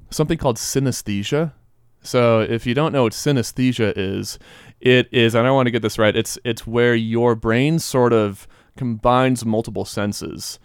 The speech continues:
So when you, when you hear music, a lot of times people with synesthesia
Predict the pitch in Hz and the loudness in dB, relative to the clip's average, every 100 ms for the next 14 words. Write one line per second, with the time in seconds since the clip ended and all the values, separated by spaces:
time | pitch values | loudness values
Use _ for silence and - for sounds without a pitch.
0 | _ _ - 120 117 113 117 113 110 110 | _ _ -2 2 4 2 0 0 0 0
1 | 107 104 104 - - 110 107 101 - 202 | 0 -2 -4 -10 -8 -4 -4 -6 -2 4
2 | 214 185 147 151 143 98 95 131 - - | 4 4 2 2 0 0 -2 -4 -8 -20
3 | _ - 113 117 127 151 143 117 104 98 | _ -4 0 4 4 4 2 -2 -2 -2
4 | 95 - 123 107 101 - 104 98 120 120 | -4 -4 -6 -4 -6 -4 -6 -4 -2 -2
5 | 104 98 | -2 -4